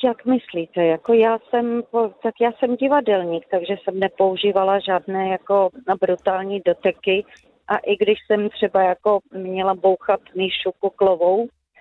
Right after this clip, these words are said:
nebo jsem jí měla prostě tam trošku týrat, eh, jako ta čarodějnice, tak jsem se jí, eh, málo kdy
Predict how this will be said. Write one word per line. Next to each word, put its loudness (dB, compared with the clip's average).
nebo 0
jsem -4
jí 0
měla 0
prostě 0
tam 0
trošku -2
týrat, 0
eh, -4
jako 0
ta -2
čarodějnice, 0
tak -2
jsem 2
se 4
jí, 0
eh, 6
málo 0
kdy 0